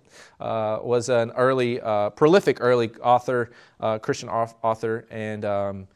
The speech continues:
um, kind of his rebuttal. I don't know why it took so long to rebuttal this argument,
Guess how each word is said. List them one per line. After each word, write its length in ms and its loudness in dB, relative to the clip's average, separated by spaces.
um, 340 -16
kind 300 2
of 160 -2
his 340 2
rebuttal. 540 4
I 60 -2
don't 120 -2
know 120 -2
why 100 4
it 80 -4
took 200 -6
so 180 -2
long 240 -2
to 140 -8
rebuttal 520 -2
this 320 -8
argument, 420 -4